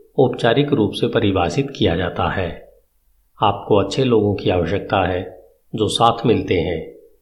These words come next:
लेकिन आपको लंबी अवधि के लिए सभी को गठबंधन में रखने में मदद करने के लिए एक संरचना की भी आवश्यकता होती है।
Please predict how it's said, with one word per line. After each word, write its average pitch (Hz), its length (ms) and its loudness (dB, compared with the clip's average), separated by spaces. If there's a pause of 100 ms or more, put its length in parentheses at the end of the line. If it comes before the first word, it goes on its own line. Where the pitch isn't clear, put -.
(120)
लेकिन 135 280 4
आपको 98 280 2
लंबी 113 380 4
अवधि 101 280 4
के 98 160 -2
लिए 95 220 0
सभी 110 380 -2
को - 380 -4 (460)
गठबंधन 107 460 2
में 131 200 6
रखने 98 340 2
में 92 200 0
मदद 107 340 4
करने 92 280 0
के - 160 -6
लिए 85 480 -8 (340)
एक 139 120 -2
संरचना 104 520 0
की 104 180 -2
भी 113 200 0
आवश्यकता - 460 -2
होती 107 400 0
है। 82 320 -6